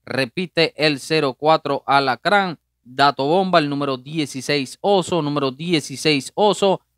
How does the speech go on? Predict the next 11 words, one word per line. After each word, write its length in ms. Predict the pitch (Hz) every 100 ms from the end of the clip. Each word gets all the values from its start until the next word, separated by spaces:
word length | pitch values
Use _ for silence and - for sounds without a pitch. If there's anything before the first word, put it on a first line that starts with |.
| _
Este 460 | 131 139 123 127
va 260 | 120 139 143
a 40 |
reventar 600 | 131 143 139 127 123 143
mañana 300 | 139 135 147
en 120 | 139
Loto 220 | 147 151 135
Activo, 340 | - 185 180
así 200 | 151 147
que 100 | 139
atentos. 640 | 131 202 185 190 165 -